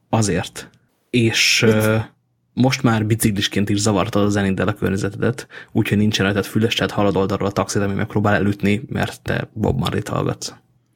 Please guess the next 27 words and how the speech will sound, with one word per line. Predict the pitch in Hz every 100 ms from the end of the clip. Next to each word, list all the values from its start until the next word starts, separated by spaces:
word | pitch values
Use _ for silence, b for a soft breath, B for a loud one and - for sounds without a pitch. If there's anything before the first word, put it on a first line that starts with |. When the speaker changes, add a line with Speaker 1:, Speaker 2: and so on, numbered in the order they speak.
| B B B B
Speaker 2:
Vicces, | - 233 - - -
hogy | -
ezt | -
mondod, | 104 98 101
mert | 104 104
ma, | 107 90 - -
pont | - - - -
ma | 90 82 - - -
haladt | - 107 92 - -
el | 110
mellettem | 78 87 82 - -
egy | -
biciklista, | - - - 78 - 98
akinek, | - - 87 - - _ B B B B _
akinek, | - - 107 85 -
ö, | 95 90 87 87 120 - _ - _
tuc-tucolt | 123 - - 95 - - - -
a | 80
zene, | 82 78 - - - -
a, | 101 90 87 - 87
a | -
telefon, | - 76 - 78 78 -
vagy | 101
a, | 87 85
mi | 87
a | 82 85 95 104 127
biciklije. | 127 101 - - -